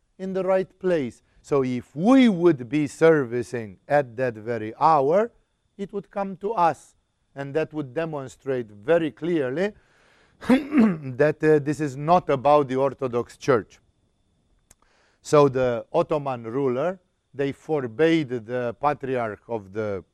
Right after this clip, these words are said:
Constantinopolis, the Christian Patriarch, to even enter the church, even the big church. He was held by the soldiers outside at the door. And the Armenians went inside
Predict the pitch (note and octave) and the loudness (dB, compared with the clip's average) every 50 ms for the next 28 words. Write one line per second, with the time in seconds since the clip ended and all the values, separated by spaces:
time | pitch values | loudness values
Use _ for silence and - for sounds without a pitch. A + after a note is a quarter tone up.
0 | _ _ - A#2+ A#2 A2 - - A#2+ A2 F#2+ A#2+ C3 D3 C#3+ G#2+ A2 A2 A2+ B2+ | _ _ -12 -12 -12 -10 -8 -8 -8 -6 -8 -8 -6 -6 -6 -4 -4 -8 -6 -6
1 | C3+ A#2 G#2 A2+ A2 G#2+ G2+ F#2+ - _ - D3 C3 - - C3 A#2+ A2 G#2 - | -10 -10 -10 -10 -10 -8 -10 -12 -14 _ -10 -10 -10 -10 -12 -14 -14 -14 -8 -6
2 | C#3 D3 - _ C#3+ D#3 D#3+ E3 E3+ E3+ _ _ _ _ _ _ _ _ C#3+ D#3 | -6 -6 -6 _ -8 -6 -4 -4 -4 -6 _ _ _ _ _ _ _ _ -20 -20
3 | _ D#3+ D3+ D#3 C#3+ C3+ D3 C#3+ D3+ _ E3 D#3 D#3 D3+ D3 B2+ - C#3 C3+ C3 | _ -10 -8 -8 -8 -8 -10 -12 -12 _ -2 -2 -2 -2 -4 -8 -6 -6 -6 -4
4 | B2+ C3 - - - D3+ C#3 A#2 F2+ _ _ _ _ _ B2+ C3 A#2+ B2+ B2+ B2 | -6 -8 -10 -4 -2 -2 -2 -2 -4 _ _ _ _ _ -10 -8 -8 -8 -10 -8
5 | A2+ B2 A2+ G#2 A2 D3+ B2+ - _ _ - G2+ F2 D#2+ D#2 _ _ _ _ _ | -8 -10 -10 -4 -6 -6 -6 -6 _ _ -14 -14 -14 -14 -18 _ _ _ _ _
6 | _ _ _ - C3+ B2 B2 A#2 G#2 F#2+ A2+ D#3+ D#3+ D3 C3 A2+ G2 G#2+ G2+ A#2 | _ _ _ -8 -6 -4 -4 -4 -6 -4 -2 0 2 2 0 -2 -6 -10 -10 -8
7 | A2+ A2+ G#2+ G#2+ G2+ - - - D#3+ D#3+ C#3+ B2 A2 G#2 A#2+ D3 E3 F3 F3 - | -8 -8 -10 -12 -14 -12 -2 0 2 2 2 0 -4 -4 -4 -4 -4 -6 -8 -12
8 | _ _ _ _ _ _ _ - D3 D3 C3 - - - A2+ G2+ F#2+ G2 G2 A2+ | _ _ _ _ _ _ _ 0 0 0 0 -2 -10 -12 -10 -10 -10 -10 -8 -10
9 | A#2 A2+ A2+ A#2 A2+ A2+ C#3 C#3+ B2+ A2 G2 E2 - _ _ _ _ _ _ _ | -10 -8 -8 -12 -2 2 4 4 4 4 2 -2 -10 _ _ _ _ _ _ _
10 | _ _ _ _ _ _ _ - B2 B2+ B2+ A#2+ G#2 G2+ G2+ - G#2+ A2+ G#2 G#2 | _ _ _ _ _ _ _ -6 -6 -6 -6 -6 -8 -12 -8 -4 -2 -2 -2 -4
11 | A#2 C#3+ E3 E3 D3+ C#3+ C#3+ C#3+ C#3 C#3 B2 - A2+ G#2+ A#2+ C#3 C3+ B2 A2+ F#2+ | -8 -10 -10 -10 -10 -12 -12 -14 -14 -14 -16 -18 -12 -6 -4 -4 -4 -4 -8 -14
12 | _ - C#3 C#3 B2+ A2 - - C3 C#3 D3+ E3+ F3+ F#3+ E3+ | _ -10 -10 -8 -8 -10 -12 -4 -2 0 0 2 0 -2 -4